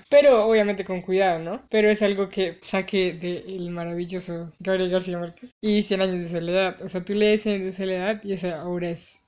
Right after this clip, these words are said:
larga, pero en realidad muchas de las <laughs> cosas que dice son, son elementos que te dejan con cara de "¿qué?". <laughs> O que te hacen reír o cosas así, pero en realidad como que ese detalle que tú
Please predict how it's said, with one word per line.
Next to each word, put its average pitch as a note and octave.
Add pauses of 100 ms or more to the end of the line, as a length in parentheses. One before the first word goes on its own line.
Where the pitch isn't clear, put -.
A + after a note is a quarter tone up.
(160)
larga, F3+ (520)
pero F#3+
en F#3
realidad E3+ (380)
muchas G#3+
de F#3+
las G#3
<laughs> -
cosas G#3
que G3
dice G3
son, F3+ (520)
son G#3+
elementos F#3+
que F#3
te F3
dejan G3+
con F3
cara F3
de E3 (180)
"¿qué?". G#3
<laughs> - (360)
O F3+
que F#3
te E3+
hacen E3+
reír F#3+
o F3+
cosas F3
así, F3+
pero F#3+
en F#3
realidad F#3 (120)
como A3
que G#3+
ese A3+
detalle G3+
que G#3+
tú G#3+